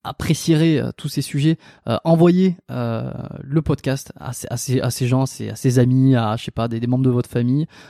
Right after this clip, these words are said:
euh, sur les réseaux aussi, un truc que, que je l'ai pas dit, que j'ai pas dit depuis un petit moment, je crois, mais, euh, sur Spotify, vous pouvez faire une, une, une story, vous pouvez mettre l'épisode en story directement sur votre Instagram,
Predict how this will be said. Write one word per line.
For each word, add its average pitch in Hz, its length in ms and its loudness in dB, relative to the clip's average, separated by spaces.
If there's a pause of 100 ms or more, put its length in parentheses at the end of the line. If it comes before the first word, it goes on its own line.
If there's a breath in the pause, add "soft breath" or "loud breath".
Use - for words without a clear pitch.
(100 loud breath)
euh, 113 340 0
sur 208 220 2
les 208 80 6
réseaux 226 240 4
aussi, 196 320 2
un 185 80 2
truc - 160 -6
que, 135 560 4
que 135 100 -2
je 131 100 -2
l'ai 135 120 0
pas 165 140 -2
dit, 180 240 -6
que 156 100 -14
j'ai 139 100 -4
pas 143 120 -2
dit 160 100 -6
depuis 151 240 -2
un 135 80 2
petit - 240 -8
moment, 143 240 -2
je - 120 -14
crois, - 240 -6
mais, 131 140 2 (500 loud breath)
euh, 107 280 -4 (420 loud breath)
sur - 160 -4
Spotify, 165 460 2
vous 135 140 0
pouvez 147 220 -2
faire 160 180 0
une, 139 240 2
une, 131 300 2
une 135 180 -2
story, 165 440 -2 (120)
vous 139 100 -6
pouvez 160 160 4
mettre 185 380 2
l'épisode 170 520 2
en 156 120 2
story 170 320 0
directement 143 420 0
sur 143 140 -6
votre 120 180 -2
Instagram, 127 460 0